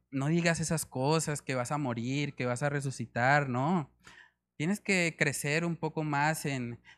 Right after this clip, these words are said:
en la autoestima. <laughs> Pero hermanos, aquí vemos precisamente que nuestro Señor le dice, "No",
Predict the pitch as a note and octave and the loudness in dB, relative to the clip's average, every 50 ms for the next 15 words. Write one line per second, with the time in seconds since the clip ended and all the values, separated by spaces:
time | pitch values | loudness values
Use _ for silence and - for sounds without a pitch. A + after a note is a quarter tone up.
0 | _ - C3 C3+ C3+ C3 C3+ B2+ - - B2 - - - - B2+ C3 C#3 C3 A2 | _ -6 -2 0 2 2 0 0 -4 -6 -8 -8 -8 -8 -8 -6 -6 -4 -6 -6
1 | F#2+ G2 F#2+ D2+ - C#3 - _ _ - - _ - _ _ _ _ _ - B2+ | -6 -6 -4 -4 -4 -4 -6 _ _ -20 -20 _ -20 _ _ _ _ _ -2 0
2 | C3 B2+ B2+ C3 C3+ C#3 D3 D#3 D#3+ D#3+ D#3+ C#3+ C3+ C3 C3+ C#3 C#3+ D3+ D#3 D3+ | 0 0 2 2 4 4 4 4 2 2 0 0 -2 0 0 2 2 2 2 2
3 | D3+ D#3 D#3 D#3 D3+ - - _ _ _ _ _ - - C3+ C3+ C#3 C3+ B2+ D#3 | 2 0 0 -2 -4 -6 -10 _ _ _ _ _ -6 -4 -2 -2 -2 -2 0 0
4 | D3 D3 D3 D#3 D#3+ D#3 D3+ - C#3+ C3+ C#3+ C3+ C3+ C3+ - - B2+ A#2+ C3 B2+ | 0 0 2 2 2 2 2 0 -2 0 0 0 0 -2 -4 -6 -6 -6 -4 -4
5 | B2+ B2+ B2+ C3+ C3+ C#3 C#3+ C#3+ - D3 C#3+ C3 C3+ D3 D3 C#3 - | -2 -2 -2 -2 -2 -2 -4 -4 -6 -6 -6 -4 -4 -6 -6 -8 -10